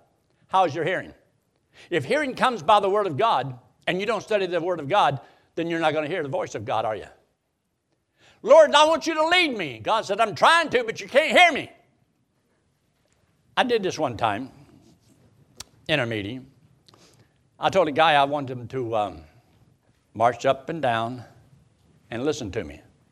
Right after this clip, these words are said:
And whatever I tell you to do, I want you to do. And I would talk real soft.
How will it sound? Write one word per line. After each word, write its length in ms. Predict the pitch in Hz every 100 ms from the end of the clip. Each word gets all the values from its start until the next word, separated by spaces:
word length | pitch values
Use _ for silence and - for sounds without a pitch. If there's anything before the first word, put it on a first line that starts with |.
| _ _ _ _ _ -
And 140 | 120
whatever 240 | 143 147
I 100 | 147 143
tell 160 | 147
you 60 | 143
to 100 | 156
do, 160 | 123
I 80 | 107
want 200 | 104 107
you 60 | 123
to 60 |
do. 260 | 120 113 98 - _ - -
And 140 | 123 123
I 100 | 135
would 220 | 143 -
talk 280 | 123 120 151 -
real 240 | 147 147 - -
soft. 540 | - 107 95 - -